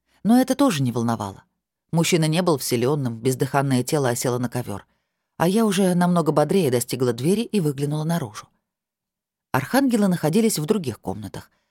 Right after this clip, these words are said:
потому мне удалось миновать коридор незамеченной. На крючке висело несколько курток, одну из них я накинула на плечи. А вот обувь была большевата,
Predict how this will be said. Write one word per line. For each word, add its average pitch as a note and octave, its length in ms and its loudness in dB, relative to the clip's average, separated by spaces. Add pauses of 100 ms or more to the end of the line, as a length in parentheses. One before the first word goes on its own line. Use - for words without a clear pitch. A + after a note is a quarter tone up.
(160)
потому F3+ 340 2
мне D#3+ 200 2
удалось D3+ 380 2
миновать C#3+ 340 0
коридор C#3+ 380 0
незамеченной. C#3+ 760 -4 (540)
На B2+ 140 -2
крючке C#3 360 -2
висело D3+ 300 0
несколько C#3+ 480 -2
курток, - 420 -4 (280)
одну G#3 260 2
из G3+ 140 4
них A3+ 240 2
я F3+ 100 2
накинула E3 420 -2
на E3+ 140 -2
плечи. - 420 -10 (600)
А D#3+ 100 0
вот F3 240 0
обувь A3+ 320 2
была G#3 300 2
большевата, E3+ 640 -2